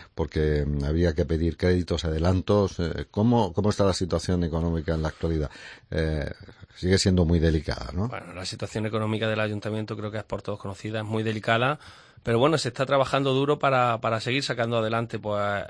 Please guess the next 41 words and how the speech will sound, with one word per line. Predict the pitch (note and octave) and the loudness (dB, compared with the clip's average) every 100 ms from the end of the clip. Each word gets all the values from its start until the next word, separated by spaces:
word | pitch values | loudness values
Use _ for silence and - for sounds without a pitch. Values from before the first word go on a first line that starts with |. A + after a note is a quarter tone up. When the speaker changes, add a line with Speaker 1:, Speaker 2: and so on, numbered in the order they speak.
| - | -8
Speaker 2:
esos | - B2+ | -2 0
empleos, | A#2 A2 C3+ C#3 C3+ | 0 0 2 2 2
ese | B2+ B2 | -2 -6
empleo | A#2 A#2 | -2 -4
público | A2+ C#3 D3+ D3 D3 C#3+ | -2 -2 0 0 -2 -2
tan | A#2+ | -4
necesario. | A#2 G#2+ A2 C#3 D3 F3 - - - - - _ | -4 -4 -2 -2 0 -4 -6 -18 -18 -18 -20 _
Y | - A#2 | -10 -6
creo | B2+ D3 | 2 6
además | F3+ E3+ D#3+ | 6 6 2
que, | F3+ | 0
bueno, | C#3 D3+ C#3 A#2 A2 A2 G#2+ G#2+ G#2 | 0 2 2 0 -2 -2 -2 -4 -6
se | - | -6
está | G#2+ B2+ | -2 2
trabajando | D#3+ D3 C#3 D3 | 2 2 2 0
en | C#3+ | 0
la | A#2+ | 0
buena | B2 | 2
dirección. | A#2 G#2+ A#2 E3+ D#3 | 0 -2 -4 -2 -2
Se | A#2 G#2+ | -4 -6
hizo | A2 A#2 A2+ | -6 -4 -4
un, | A2 A2 A2 - G1+ - - - | -4 -6 -8 -12 -14 -18 -20 -10
un | A#2+ | -6
estudio | A#2+ - C3 A#2+ | -6 -4 -2 -2
económico, | A#2 A#2+ C#3+ C#3+ B2+ | 0 2 2 2 0
financiero | B2+ A#2+ A#2 C#3+ D3+ | -2 -2 0 0 2
de | C3 A2+ | 0 -2
la | |
situación | A2 A#2 G#2+ A#2 | -4 -6 -4 -4
del | A#2 | 0
ayuntamiento, | A#2 A#2+ A#2 C3 D#3 D3+ D#3+ D#3+ | 0 -2 -2 0 0 0 0 0
se | - | -2
pasó | A#2 A2+ | -8 -6
al | A2 | -6
gobierno | G#2+ A2 G#2+ | -4 -6 -6
central, | A2 G#2 C#3 D3 | -6 -4 -2 -2
se | C3 | -4
pasó | G#2+ G#2 | -8 -6
a | |
la | G#2 | -6
Junta. | C#3+ D3 D#3+ | -8 -6 -6